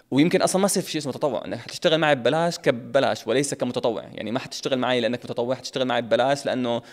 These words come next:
آه، أنا حساعدك أو شيء. بس كونه الكتاب كان مجاني وكان تجربة م-،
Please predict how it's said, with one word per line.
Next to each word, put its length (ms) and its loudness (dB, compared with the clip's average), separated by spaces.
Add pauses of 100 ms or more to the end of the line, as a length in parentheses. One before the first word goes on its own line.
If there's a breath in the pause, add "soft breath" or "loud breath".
(320 loud breath)
آه، 280 2
أنا 80 2
حساعدك 440 0
أو 80 0
شيء. 200 -8
بس 360 -4 (200)
كونه 220 2
الكتاب 380 -2
كان 340 -2
مجاني 480 -2
وكان 480 -6 (180)
تجربة 460 -6
م-، 120 -6